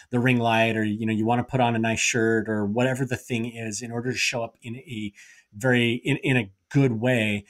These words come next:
But the fact of the matter is, it really is far more important to show up and share value than it is to do it perfectly, to sound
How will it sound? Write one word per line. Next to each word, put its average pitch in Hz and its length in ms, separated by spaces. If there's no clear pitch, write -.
But 127 400
the 120 100
fact 147 380
of 135 40
the 127 60
matter 113 280
is, 107 160
it 113 140
really 123 480
is 110 140
far 120 200
more 117 160
important 107 400
to 101 80
show 113 320
up 110 160
and 104 100
share 104 260
value 101 420
than 104 180
it 98 80
is 101 160
to - 100
do 101 160
it 101 100
perfectly, 98 500
to 98 100
sound 104 500